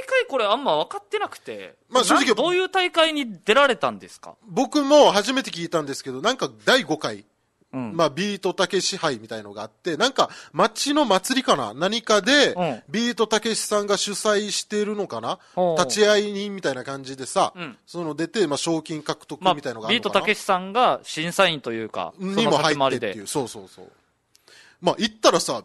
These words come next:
Speaker 2: ビートたけしに認知されてる芸人ってことだからね。
Speaker 1: すごいよね。
Speaker 2: すごいよ、マジで。いや、マジですごい。認知されてるだけですごいからね。売れてる売れてない関係なしに。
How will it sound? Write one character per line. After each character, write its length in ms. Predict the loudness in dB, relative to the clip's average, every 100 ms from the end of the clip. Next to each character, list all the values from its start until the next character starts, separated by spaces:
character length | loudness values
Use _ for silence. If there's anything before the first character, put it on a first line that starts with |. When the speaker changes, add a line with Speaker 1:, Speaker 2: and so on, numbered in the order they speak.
| -4
Speaker 2:
ビ 100 | 4
ー 200 | 6 6
ト 100 | 2
た 160 | -2 -2
け 100 | 0
し 180 | 0 -2
に 100 | -8
認 280 | -4 -2 -2
知 100 | -2
さ 140 | -2
れ 80 | -2
て 80 | -4
る 100 | -8
芸 260 | -2 -2 -2
人 100 | -6
っ 40 |
て 60 | -6
こ 100 | -6
と 60 |
だ 60 | -4
か 80 | -2
ら 100 | 6
ね。 20 |
Speaker 1:
す 80 | 8
ご 120 | 8
い 80 | 8
よ 160 | 4
ね。 280 | 4 6 8
Speaker 2:
す 60 | 10
ご 100 | 10
い 80 |
よ、 120 | 8 2
マ 180 | 0
ジ 180 | -2 -4
で。 60 | -8
い 80 | -6
や、 140 | -2
マ 200 | 2 2
ジ 120 | 0
で 60 | -10
す 160 | -12 -10
ご 120 | -10
い。 40 | -10 _ _ _ _ _ _ -4
認 220 | 4 4 4
知 120 | -2
さ 220 | 2 4
れ 80 | 4
て 160 | 4
る 80 | 4
だ 140 | 6 4
け 100 | 4
で 80 |
す 140 | 0 0
ご 100 | 0
い 20 |
か 120 | 0
ら 80 | -8
ね。 120 | -10 -6
売 100 | -4
れ 100 | -4
て 120 | -4
る 80 | -4
売 80 |
れ 80 | -2
て 100 | 0
な 80 | -2
い 80 | -2
関 160 | -4
係 140 | -6 -8
な 80 | -8
し 120 |
に。 120 | -14